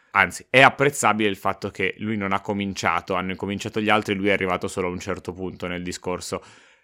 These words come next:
Perché lui ancora non, eh, non ha, eh, elaborato, non ne vuole ancora parlare. L'abbiamo detto più volte, lui sta s-, vivendo un trauma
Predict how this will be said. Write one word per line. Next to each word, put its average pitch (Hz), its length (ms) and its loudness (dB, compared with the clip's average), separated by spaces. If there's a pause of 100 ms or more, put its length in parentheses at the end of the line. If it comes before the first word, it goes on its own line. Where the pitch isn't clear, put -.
(440)
Perché 147 260 0
lui 202 120 6
ancora 131 460 4
non, 127 280 0
eh, 120 320 2
non 120 200 0
ha, 190 300 4
eh, 123 280 -2
elaborato, 110 680 2
non 113 160 -2
ne 120 100 -2
vuole 131 300 0
ancora 139 440 0
parlare. 104 880 2 (520)
L'abbiamo 131 680 4
detto 143 320 0
più 131 160 -2
volte, 131 420 4
lui 139 140 0
sta 120 160 -4
s-, 120 180 -8
vivendo 131 440 -2
un 123 100 -2
trauma 113 580 4